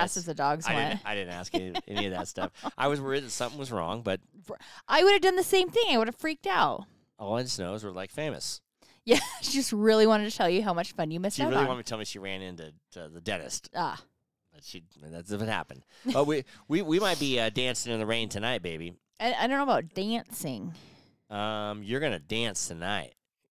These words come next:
Speaker 2: You're gonna dance your
Speaker 1: I know
Speaker 2: ass
Speaker 1: about
Speaker 2: off.
Speaker 1: one song.
Speaker 2: You're gonna dance the shit out. Um, we're going to see Warrant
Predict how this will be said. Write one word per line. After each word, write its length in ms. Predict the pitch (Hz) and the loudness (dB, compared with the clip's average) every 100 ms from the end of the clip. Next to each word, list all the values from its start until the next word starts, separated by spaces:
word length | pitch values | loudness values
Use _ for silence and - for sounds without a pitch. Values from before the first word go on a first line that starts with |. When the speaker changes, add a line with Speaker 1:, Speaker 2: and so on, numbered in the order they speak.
| _ | _
Speaker 2:
You're 100 | 113 | -10
gonna 140 | 110 95 | -8 -6
dance 380 | 92 113 117 - | -4 -4 -4 -6
your 120 | 240 | 2
Speaker 1:
I 60 | 247 | 6
know 60 | 254 | 6
Speaker 2:
ass 40 | |
Speaker 1:
about 200 | 247 226 | 8 8
Speaker 2:
off. 60 | 175 | 6
Speaker 1:
one 280 | 208 240 240 | 4 2 0
song. 480 | 247 190 135 156 175 _ - | 0 0 -2 -6 -14 _ -12
Speaker 2:
You're 100 | 113 | -6
gonna 120 | 117 | -4
dance 140 | 110 - | -4 -2
the 60 | |
shit 320 | - - 147 | -4 0 0
out. 80 | 107 - - - | 0 -6 -20 -2
Um, 240 | 127 123 117 | 2 2 2
we're 80 | |
going 180 | 131 143 | 2 2
to 60 | 117 | 2
see 160 | 131 | 0
Warrant 600 | 107 101 117 127 95 - | 0 4 6 6 2 -4